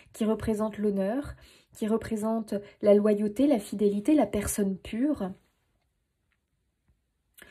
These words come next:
Mais les lys, pour moi, c'est aussi la confiance, la confiance en soi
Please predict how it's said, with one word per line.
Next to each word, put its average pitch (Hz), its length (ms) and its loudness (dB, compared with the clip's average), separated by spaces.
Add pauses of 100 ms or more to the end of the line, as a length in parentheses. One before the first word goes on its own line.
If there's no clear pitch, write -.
(400)
Mais 240 480 4 (2250)
les 240 140 4
lys, 302 240 4
pour 233 160 -6
moi, 277 220 2
c'est 254 160 -4
aussi 220 240 -2
la 240 120 4
confiance, 247 1160 -6 (480)
la 208 100 -2
confiance 214 600 -6
en 202 100 -4
soi 214 640 -4